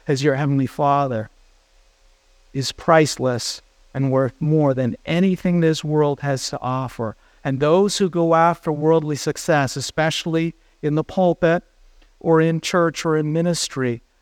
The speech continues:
essentially they're giving all of that up for the applause of men.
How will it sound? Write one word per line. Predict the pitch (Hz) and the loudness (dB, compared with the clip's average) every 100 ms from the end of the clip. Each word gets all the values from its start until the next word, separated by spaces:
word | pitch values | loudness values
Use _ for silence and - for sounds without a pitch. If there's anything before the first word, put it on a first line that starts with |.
| _ | _
essentially | 156 - 190 175 - 143 139 | -6 0 0 0 -2 0 0
they're | 143 | 0
giving | 131 151 147 - | 0 0 0 -4
all | - 156 185 190 | -4 -2 0 0
of | 170 | 0
that | 160 156 | 0 2
up | 147 127 117 - _ _ _ _ _ - _ | 0 0 -4 -10 _ _ _ _ _ -20 _
for | 151 | 0
the | 139 | 2
applause | 139 - 127 123 117 131 | 2 2 0 2 0 -2
of | 113 | -2
men. | 120 117 110 | -2 -2 -2